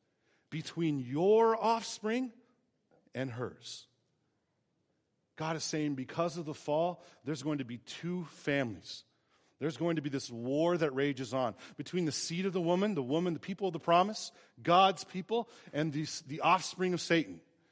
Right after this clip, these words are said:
And this war will rage throughout generations until one day the seed of the woman will come and crush the head of the serpent and will wipe out his offspring from the earth.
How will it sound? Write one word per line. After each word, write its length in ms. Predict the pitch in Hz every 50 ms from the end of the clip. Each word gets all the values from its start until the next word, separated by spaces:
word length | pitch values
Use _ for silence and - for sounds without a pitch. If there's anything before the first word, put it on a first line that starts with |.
| _ _ _ _ _ _ _ -
And 80 | 156
this 180 | 202 220 - -
war 420 | 151 151 160 175 190 202 220 214
will 200 | 202 175 180 175
rage 680 | 147 135 131 156 185 208 214 208 190 170 135 117 - -
throughout 300 | - 160 170 170 165 156
generations 840 | 117 127 185 196 202 190 196 202 214 - - - 127 85 - - - - - - - -
until 320 | 170 - - 196 180 170
one 420 | 156 151 160 190 214 240 262 254
day 400 | 208 151 170 147 127 107 87 82 - - - - - - -
the 120 | - 160 -
seed 340 | - - - 196 226 247
of 40 | 247
the 80 | 233 220
woman 300 | 208 214 214 202 185 170
will 120 | 175 165
come 560 | - - - - 220 247 247 214 170 117 87 - - - - - -
and 140 | 160 165 147
crush 500 | - - - 196 214 240 226 - - -
the 140 | 196 220 190
head 160 | 202 208 202
of 60 | 196
the 80 | 185 175
serpent 600 | - - 202 226 226 - 165 95 - - - - _ - - - - -
and 160 | - 180 190
will 160 | 190 202 190
wipe 380 | 175 190 208 220 247 254 - -
out 220 | 240 247 220 160
his 200 | 170 226 226 170 -
offspring 920 | - 196 240 254 269 240 - - - - - 180 170 151 147 165 214 220 - - - - - _ _
from 240 | - - 208 220 214
the 120 | 220 233
earth. 480 | 262 269 269 254 180 - - - -